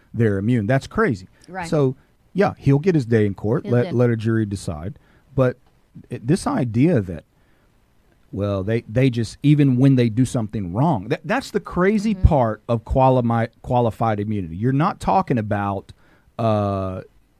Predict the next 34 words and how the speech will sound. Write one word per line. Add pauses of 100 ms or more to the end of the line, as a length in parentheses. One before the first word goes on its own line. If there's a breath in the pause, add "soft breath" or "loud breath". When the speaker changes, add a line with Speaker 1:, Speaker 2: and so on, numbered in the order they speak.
Speaker 1:
you
know,
we'll
try
everybody
no
matter
what,
just
th-,
throw
all
the
cops
in
jail,
that
kind
of
thing. (100)
Speaker 2:
Right.
Speaker 1:
You're
talking
about
even
when
the
court (420)
says, (360)
oh,
yeah. (120)
It
was
wrong.